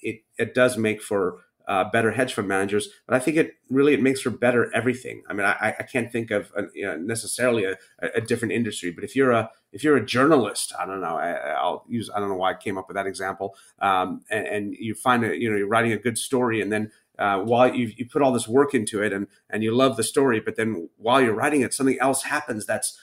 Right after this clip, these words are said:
much more interesting. You know, h-, h-, how does it, how do you just scrap all those great words you've written and, and start with that new thing that you know will, im-, some people will and some people won't, you know, and that, that, that, uh, results in, I guess, the, the, the, the award-winning journalist versus the,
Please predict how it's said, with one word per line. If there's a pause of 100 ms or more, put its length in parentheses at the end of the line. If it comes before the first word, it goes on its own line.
(120)
much
more
interesting. (240)
You
know,
h-,
h-,
how
does
it,
how
do
you
just
scrap
all
those
great
words
you've
written
and,
and
start
with
that
new
thing (200)
that
you
know
will,
im-,
some
people
will
and
some
people
won't, (260)
you
know,
and
that,
that,
that, (180)
uh,
results
in,
I
guess,
the, (300)
the,
the, (180)
the
award-winning
journalist
versus
the,